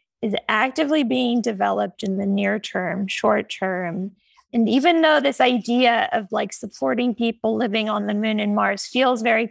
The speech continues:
far-fetched, the research that's happening today is basically all simulation-based in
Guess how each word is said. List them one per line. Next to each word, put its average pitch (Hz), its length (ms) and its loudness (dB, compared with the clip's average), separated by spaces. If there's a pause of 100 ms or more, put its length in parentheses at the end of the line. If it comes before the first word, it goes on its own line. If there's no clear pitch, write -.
far-fetched, 208 960 -2 (480)
the 226 120 0
research 311 580 2
that's 240 180 0
happening 247 500 0
today 220 920 0
is 214 120 -4
basically 240 800 0
all 214 400 4
simulation-based 220 1400 -4 (440)
in 220 520 0